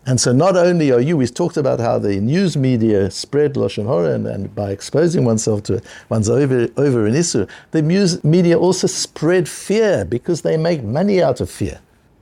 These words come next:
And to buy into that fear, one be, one's over Isurim Doraisa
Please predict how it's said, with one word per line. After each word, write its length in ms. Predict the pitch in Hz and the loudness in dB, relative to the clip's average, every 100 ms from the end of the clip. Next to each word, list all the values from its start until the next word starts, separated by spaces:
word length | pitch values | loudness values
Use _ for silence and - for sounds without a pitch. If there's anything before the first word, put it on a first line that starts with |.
| - | -2
And 300 | 123 120 - | 0 0 0
to 100 | - | 0
buy 380 | 104 - 135 175 | 0 0 0 2
into 360 | 190 147 226 277 | 2 2 0 0
that 180 | - - | -2 -2
fear, 300 | - - - _ _ _ _ - | -4 -4 -6 _ _ _ _ -6
one 200 | 120 120 | -2 -2
be, 180 | 120 113 | 0 0
one's 240 | 113 113 | 0 2
over 300 | 113 147 147 | 2 2 2
Isurim 460 | - - 165 175 160 | 0 0 0 2 2
Doraisa 540 | 180 - 226 - - | 2 2 0 -2 -8